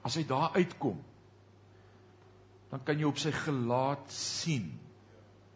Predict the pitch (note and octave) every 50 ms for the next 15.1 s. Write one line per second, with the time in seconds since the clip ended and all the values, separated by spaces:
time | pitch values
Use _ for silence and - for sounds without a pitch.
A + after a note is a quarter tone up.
0 | - - - - - - - - - - - - - - - - - - - -
1 | - - - A#2+ A#2 A2 - G#2 G2+ F#2 F#2+ G2 G2 F#2+ G2 F#2+ F#2+ E2+ - -
2 | - D2+ D2 D2+ - B1+ - - - - - - - - - - - - - -
3 | - - - - - - - - - - - - - - - - - - - -
4 | - - G3 G3+ G3 - - - B3+ A#3 A#3 A3+ A#3+ A3 F#3+ F3+ E3+ - - F#3+
5 | E3+ D#3 D#3 D3+ D3+ E3 - - - G3 F#3+ F3 E3 - - - G#3 F#3+ F#3+ F3+
6 | - - F#3+ F3+ D#3+ B2 - - D3+ B2 - - D3+ D#3 D3+ B2 A2+ B2+ D#3 F#3
7 | F#3+ F3 - - - - C4 B3 B3 A#3+ A#3 A3 A3 - - - - - - -
8 | - - - - - - - - - - - - - B2 C#3 D3 C#3+ D3 D3 C3+
9 | - - A#2+ A2+ G#2 G#2+ G#2+ G#2 G2 F#2+ - - - - - - - - - -
10 | - - - - - - - - - - - - - - - - - - - -
11 | E3+ E3+ F#3+ E3+ D#3+ F3+ F3 F3 F3+ F3+ F3 F3 F3+ E3 E3 E3+ E3 - F#3 F3
12 | D#3+ - - D#3 E3 E3+ D#3+ - F3 D#3+ D#3 D#3 D#3+ F3 - - D#3 C#3+ D3 D3
13 | D3 D3 C#3 D#3 C#3+ C#3 B2+ - - D#3 D3+ D3+ D3+ D3 - D3 C3+ C3+ C3+ C3
14 | B2 D3+ D3+ D3 D3 D3 E3+ D#3+ - - D#3+ D#3 D#3 D3+ D3 D#3 C#3+ D3 C#3+ D3
15 | C#3+